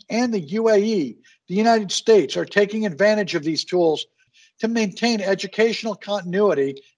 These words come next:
during these difficult times. Microsoft is offering six months free to help businesses in China and globally to fight the ac-, epidemic and to maintain continuity.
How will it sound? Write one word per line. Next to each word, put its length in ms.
during 260
these 180
difficult 720
times. 640
Microsoft 580
is 80
offering 480
six 480
months 320
free 440
to 60
help 240
businesses 560
in 120
China 600
and 260
globally 640
to 120
fight 440
the 160
ac-, 300
epidemic 600
and 120
to 60
maintain 480
continuity. 720